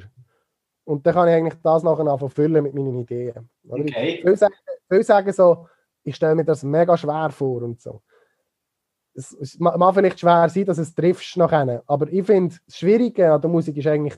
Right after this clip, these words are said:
Speaker 1: die Idee. Wa-, über was schreibe ich? Wenn du einen hockst als Singer-Songwriter, musst du zuerst mal eine Idee haben, okay, gut,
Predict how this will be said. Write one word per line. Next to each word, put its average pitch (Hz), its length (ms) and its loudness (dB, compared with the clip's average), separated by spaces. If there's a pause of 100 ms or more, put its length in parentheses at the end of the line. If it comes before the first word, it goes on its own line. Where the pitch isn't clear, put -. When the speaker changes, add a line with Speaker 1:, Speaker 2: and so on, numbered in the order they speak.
Speaker 1:
die 139 60 -10
Idee. 151 440 0
Wa-, 156 180 0
über 143 200 -2
was 170 260 2
schreibe 175 320 -6
ich? 135 120 -4
Wenn 139 120 -4
du 165 100 0
einen 202 200 4
hockst 202 240 2
als 160 160 0
Singer-Songwriter, 185 720 2
musst 151 160 -4
du 165 60 -2
zuerst 170 140 -4
mal 170 80 2
eine 147 100 2
Idee 160 240 2
haben, 143 120 6
okay, 151 260 0
gut, 139 240 0